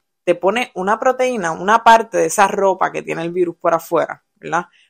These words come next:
Para que el cuerpo pueda crear ya una respuesta en contra de eso. Y la próxima vez, cuando lo encuentre de verdad,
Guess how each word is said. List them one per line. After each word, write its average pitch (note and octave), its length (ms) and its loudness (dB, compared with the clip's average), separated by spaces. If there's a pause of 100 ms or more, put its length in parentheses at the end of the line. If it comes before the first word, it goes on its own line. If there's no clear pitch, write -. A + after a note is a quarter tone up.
(100)
Para E3 280 6
que E3+ 100 -4
el D#3 160 -8
cuerpo A3 600 2
pueda F3 340 4
crear A3 440 2
ya G#3 420 4
una F3+ 220 -4
respuesta G#3+ 480 -2
en E3+ 100 -8
contra G#3 440 0
de C3+ 260 -4
eso. - 240 -18 (140)
Y - 80 -18
la D2 120 -8
próxima D4 480 0
vez, C#4+ 180 4 (240)
cuando D#3+ 280 0
lo D#3 80 -2
encuentre G#3+ 560 0
de C4+ 100 4
verdad, C4 500 2